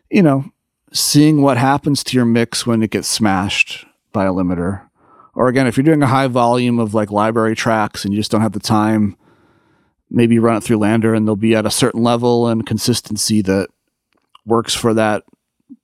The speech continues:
um, type of music, but as far as releasing E Ps and albums and even singles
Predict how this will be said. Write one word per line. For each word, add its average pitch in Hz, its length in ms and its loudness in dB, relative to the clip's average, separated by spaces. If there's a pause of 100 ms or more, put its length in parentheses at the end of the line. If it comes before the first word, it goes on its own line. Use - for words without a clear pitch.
um, 98 480 -2
type 117 220 0
of 113 100 2
music, 113 540 2
but 110 180 2 (580)
as - 80 -8
far 156 200 4
as 120 120 -2
releasing 123 380 2
E 120 160 2
Ps 120 180 4
and 113 100 2
albums 113 360 0
and 123 80 4
even 123 180 4
singles 110 760 -2